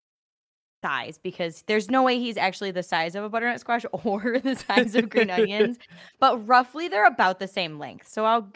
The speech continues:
Speaker 1: I'll give him that.
Speaker 2: I guess it depends on what butternut squash you're buying.
Speaker 1: Right.
Speaker 2: Uh, so Joe talked a little bit about baby prep earlier, so we don't really have to cover it, but, like, is there anything specific that you want done this time around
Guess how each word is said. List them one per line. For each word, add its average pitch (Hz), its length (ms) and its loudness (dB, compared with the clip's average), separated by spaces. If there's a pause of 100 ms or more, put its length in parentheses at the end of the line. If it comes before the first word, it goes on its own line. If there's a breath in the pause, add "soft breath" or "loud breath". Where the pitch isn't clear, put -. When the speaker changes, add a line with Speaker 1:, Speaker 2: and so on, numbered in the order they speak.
Speaker 1:
I'll 247 560 -2 (200)
give 190 160 -4
him 156 140 -8
that. 85 120 -18 (140)
Speaker 2:
I 175 100 0
guess 180 220 0
it 147 60 -6
depends 143 320 -4
on 135 80 -6
what 131 120 -6
butternut 139 340 0
squash 147 340 -2
you're 135 80 -10
buying. 135 340 -8 (1500)
Speaker 1:
Right. 214 180 -12 (1000 soft breath)
Speaker 2:
Uh, 151 300 2
so 208 200 0
Joe 220 240 2
talked 247 280 0
a 214 40 4
little 190 180 2
bit 175 80 2
about 156 200 2
baby 151 240 0
prep 139 200 -2
earlier, 127 320 -2
so 160 140 -6
we 170 60 -2
don't 226 100 0
really 196 180 0
have 147 120 0
to - 80 -18
cover 143 280 -2
it, 101 100 -6
but, 139 120 -4
like, 139 260 -2 (180 loud breath)
is 175 120 2
there 208 100 4
anything 226 320 -2
specific 190 600 -2
that 165 120 0
you 180 320 -2
want 165 440 0
done 151 500 0 (380 soft breath)
this 165 260 0
time 151 240 0
around 131 480 0